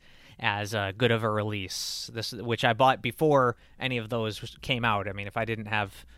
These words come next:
that RoboCop collection already, I would easily have popped on all three of those. But I do have the RoboCop collection, and it's a tough thing 'cause I'm like, "Oh, I, I'd love to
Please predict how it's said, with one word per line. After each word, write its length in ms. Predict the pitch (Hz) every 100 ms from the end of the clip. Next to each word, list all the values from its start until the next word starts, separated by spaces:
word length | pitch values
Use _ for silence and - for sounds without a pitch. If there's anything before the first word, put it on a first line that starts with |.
| - - -
that 140 | 110
RoboCop 500 | 110 107 104 110 104
collection 400 | - 113 113 123
already, 360 | 104 104 107 101
I 80 | 107
would 240 | 98 101 - -
easily 500 | 170 170 127 110 101
have 200 | 98 -
popped 320 | 117 104 -
on 360 | 101 95 95 -
all 140 | 135
three 240 | 120 131 120
of 120 | 101
those. 340 | 110 98 98 -
But 240 | 110 104 _ _ _ _
I 120 | 120
do 160 | 117 135
have 160 | 139 123
the 80 |
RoboCop 480 | 120 123 120 120 113
collection, 560 | - 113 110 - 123 113
and 280 | 98 98 - - - - -
it's 100 | -
a 40 | -
tough 180 | 202
thing 240 | - 185 143
'cause 100 | 123
I'm 60 |
like, 180 | 117 113
"Oh, 60 | 139
I, 380 | 123 123 117 120
I'd 60 |
love 260 | 120 123 117
to 360 | - 110 107